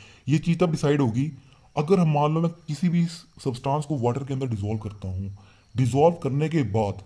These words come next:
हमने क्या कहा, एसिड क्या होगा, जो सॉल्वेंट के साथ रिएक्ट करके क्या देगा, cation कैरेक्टरिस्टिक। That means कि जब मैं किसी सॉल्यूट को वाटर के अंदर डिसॉल्व करूँगा तो वो वाटर के साथ रिएक्ट करके क्या बनाएगा, उसकी cation कैरेक्टरिस्टिक। That means अगर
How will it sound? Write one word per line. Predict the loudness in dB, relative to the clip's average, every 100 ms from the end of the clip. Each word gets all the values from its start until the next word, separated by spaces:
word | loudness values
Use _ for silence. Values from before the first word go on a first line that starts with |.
| -6
हमने | -2 0
क्या | 0
कहा, | -2 -4 -6 -10 -20 _ _ _ 2
एसिड | 2 4 0 4
क्या | 4
होगा, | 4 4 0 -2 -16 _ _ -10
जो | -2 0
सॉल्वेंट | 2 2 4 2
के | 0
साथ | 2 2
रिएक्ट | 2 0
करके | -4 -6
क्या | -2 -2
देगा, | 0
cation | -2 -2 -2 -2
कैरेक्टरिस्टिक। | -4 -8 -8 -10 -10 -4
That | -2 0
means | 0 -2 -6 -20 _ _ _ -6
कि | 0
जब | 2 4
मैं | 4
किसी | 2 -2 -2
सॉल्यूट | 0 0 0 0 -2
को | -4 -4
वाटर | -4 -4
के | -4
अंदर | -2 -2
डिसॉल्व | -2 -2 -2
करूँगा | -4 -6 -4 -6 -8 -12 -14 -4
तो |
वो | 0 4 4
वाटर | 4 2
के | 0
साथ | 2 2
रिएक्ट | 0 -4 -6
करके | -6 -4
क्या | 0 0
बनाएगा, | 2 0 -2 -4 -8 -10 -18 _ _ -12
उसकी | -2 2 2 2 -14 _ _ _ -6
cation | 0 0 2 -2
कैरेक्टरिस्टिक। | -4 -8 -12 -12 -16 -18 -12 -2
That | 0 2
means | 2 2 0 -10 -20 _ -4
अगर | -2 2 2